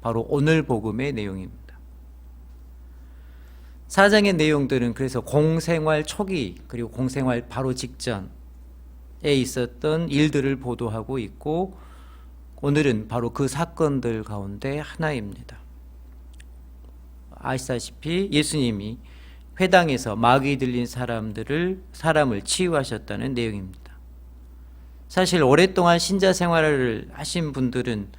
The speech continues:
너무 자주 들어서 또 어쩌면 너무 당연한 내용들이어서 그리 놀랄 것도 그리 새로울 것도 없이 보이는 사건이죠. 예수님이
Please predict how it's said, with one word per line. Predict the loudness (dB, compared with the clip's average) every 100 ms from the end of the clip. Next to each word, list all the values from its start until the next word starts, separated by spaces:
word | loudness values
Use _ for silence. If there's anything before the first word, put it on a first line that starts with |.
| -20 -10
너무 | 0 0 0
자주 | 0 0 0
들어서 | 0 -2 -4 -4 -6 -6 -10 -20 -20 -20 -20 -2
또 | 2
어쩌면 | 2 2 -2 -2 2
너무 | 4 4 2
당연한 | 0 0 2 4 4 4 2 2
내용들이어서 | 2 2 2 0 -2 -2 -4 -8 -12 -14 -20 -20 -20 -8
그리 | -2 2 2
놀랄 | 4 4 6 4 4
것도 | -2 -6 -4 -2 -2 -4 -6
그리 | -4 -4
새로울 | -2 0 2 2 2
것도 | 0 0 0 0 2
없이 | 0 0 -2
보이는 | 0 -2 -2 -6
사건이죠. | -6 -10 -10 -10 -10 -12 -14 -18 -20 -20 -20 -20 -20 -20 -20 -20 -20 -20 -20 -20 -20 -20 -8
예수님이 | -4 -2 0 2 2 0 -2